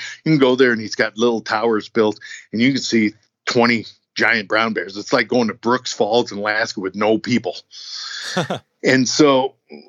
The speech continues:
Speaker 1: you know, on the far side of that, where it comes out, where the outlet is, it's really good trout fishing.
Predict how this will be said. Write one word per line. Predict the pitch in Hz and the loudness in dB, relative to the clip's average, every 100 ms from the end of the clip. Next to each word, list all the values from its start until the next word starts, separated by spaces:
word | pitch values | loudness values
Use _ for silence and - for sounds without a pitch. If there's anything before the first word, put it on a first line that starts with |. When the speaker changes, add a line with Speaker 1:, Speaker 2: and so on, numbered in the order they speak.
| _ _ - | _ _ -6
Speaker 1:
you | 147 147 | 0 2
know, | 139 131 139 139 | 2 0 -2 0
on | 131 131 | 0 0
the | |
far | 120 165 147 135 | -2 -2 0 0
side | - 170 208 | -2 0 2
of | 170 117 | 2 2
that, | 117 117 - _ _ _ | 0 0 -6 _ _ _
where | 127 127 117 | 2 4 4
it | 117 | 0
comes | 143 135 120 135 - | -2 0 -2 -4 0
out, | 151 160 - - - | 0 0 -2 -14 -10
where | 104 104 | -4 -2
the | 98 95 - | -2 -4 -2
outlet | 143 - 117 95 | -2 0 0 0
is, | 95 101 101 - - _ _ - - - _ _ _ | -2 -4 -4 -8 -12 _ _ -20 -20 -20 _ _ _
it's | - - | -10 -2
really | 135 120 | 0 0
good | 110 113 | 0 0
trout | - 113 107 | 2 0 -2
fishing. | - - - | -6 -8 -10